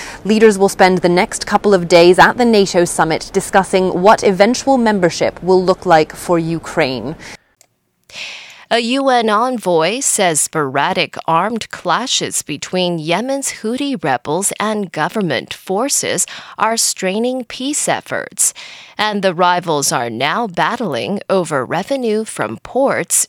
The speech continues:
Speaker 2: trade, banking, and natural resources. The U N Special Representative for Yemen told the U N Security Council on Monday that the fight over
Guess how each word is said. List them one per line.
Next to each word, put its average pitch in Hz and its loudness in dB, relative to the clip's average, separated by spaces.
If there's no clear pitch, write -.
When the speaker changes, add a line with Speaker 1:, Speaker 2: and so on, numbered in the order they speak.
Speaker 2:
trade, 196 -4
banking, 170 -2
and 254 -2
natural 156 -4
resources. 220 -4
The 220 2
U 226 0
N 196 2
Special 175 -2
Representative 165 -4
for 135 -6
Yemen 202 -2
told 247 -4
the 165 -2
U 196 -4
N 190 -2
Security 220 -6
Council 226 -4
on 135 -2
Monday 170 -2
that 208 0
the 202 -2
fight 254 -4
over 156 -2